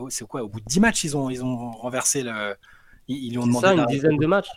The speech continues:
Speaker 2: Ouais, une dizaine de matchs, ouais.
Speaker 1: Ça paraît fou sur, euh, sur quatre-vingts matchs, sur une équipe de, qui a déjà gagné et dont tu sais qu'elle peut aller loin, euh, euh, ne serait-ce qu'à l'expérience et au talent,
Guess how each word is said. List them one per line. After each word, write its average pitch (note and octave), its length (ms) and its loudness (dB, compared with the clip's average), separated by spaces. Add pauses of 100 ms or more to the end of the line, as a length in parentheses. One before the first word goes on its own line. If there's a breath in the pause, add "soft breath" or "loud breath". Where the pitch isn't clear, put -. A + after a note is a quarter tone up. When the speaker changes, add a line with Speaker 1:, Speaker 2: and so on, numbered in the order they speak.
(120)
Speaker 2:
Ouais, F3 160 0
une C#3 120 -2
dizaine B2+ 260 -2
de C3+ 100 0
matchs, F3 260 -2
ouais. C#3 180 -8
Speaker 1:
Ça - 160 -6
paraît A#2+ 220 -2
fou - 180 4
sur, A#2+ 220 4
euh, B2 140 0
sur - 220 -2
quatre-vingts C#3 380 0
matchs, F3 200 6
sur C#3+ 140 2
une C#3 100 6
équipe D3+ 220 2
de, D3 100 0
qui C#3+ 120 0
a C3 40 2
déjà C3+ 280 2
gagné E3 320 6
et C#3+ 40 2
dont B2 140 -4
tu - 140 -10
sais E3 180 2
qu'elle C3 160 -4
peut B2+ 120 -4
aller B2 140 -2
loin, C#3 400 0
euh, G2+ 140 -6 (440 soft breath)
euh, G#2+ 120 -14
ne A2+ 120 -2
serait-ce - 240 -6
qu'à B2+ 100 -2
l'expérience C3+ 500 -2
et C3+ 40 -4
au B2 60 -4
talent, E3 320 0